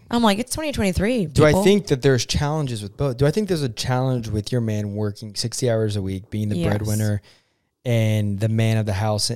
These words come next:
Speaker 2: in the traditional sense? Do I think there's issues to that or could be problems to arise?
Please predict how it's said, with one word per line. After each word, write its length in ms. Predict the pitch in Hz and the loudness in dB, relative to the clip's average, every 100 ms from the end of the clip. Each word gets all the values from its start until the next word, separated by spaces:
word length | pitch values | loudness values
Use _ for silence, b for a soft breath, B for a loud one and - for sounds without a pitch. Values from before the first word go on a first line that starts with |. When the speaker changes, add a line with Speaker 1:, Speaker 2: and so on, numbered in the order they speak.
| - | -6
Speaker 2:
in 200 | 120 107 | -6 -4
the 180 | 101 101 | -4 -4
traditional 500 | - 127 120 123 110 | 0 2 2 2 -2
sense? 360 | - 104 98 | -2 -4 -4
Do 100 | - | 2
I 40 | 127 | 4
think 140 | 147 | 6
there's 260 | 135 117 - b b b _ | 4 2 -2 b b b _
issues 380 | 175 165 143 117 | 4 6 6 4
to 140 | - | 2
that 220 | 117 104 104 | 0 0 2
or 140 | 123 | 0
could 260 | 117 160 139 | 4 4 6
be 120 | 139 | 4
problems 480 | - 135 123 120 113 | 4 2 2 0 -2
to 120 | 127 | 0
arise? 500 | 110 117 123 101 - | 0 0 -2 -4 -10